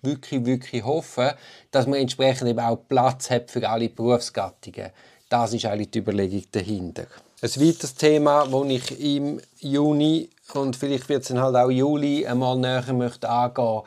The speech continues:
ist die Position von der geschädigten Vertretung.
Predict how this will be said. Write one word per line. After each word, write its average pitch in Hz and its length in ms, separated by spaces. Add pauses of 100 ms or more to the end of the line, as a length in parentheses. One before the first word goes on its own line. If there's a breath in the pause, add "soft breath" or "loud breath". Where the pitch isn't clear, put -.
(260 loud breath)
ist - 360
die - 60
Position 113 640
von 117 140
der 107 120
geschädigten 101 520
Vertretung. - 720